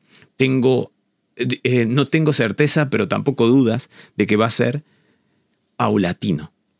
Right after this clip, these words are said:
y que usted ni se va a dar cuenta. Eso es lo más impactante. Se van a dar cuenta algunos, pero de un patrón que es paulatino.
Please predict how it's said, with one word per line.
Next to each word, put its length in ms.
y 120
que 180
usted 420
ni 500
se 260
va 140
a 40
dar 200
cuenta. 500
Eso 240
es 80
lo 140
más 220
impactante. 880
Se 160
van 160
a 80
dar 200
cuenta 340
algunos, 680
pero 300
de 320
un 300
patrón 540
que 260
es 60
paulatino. 840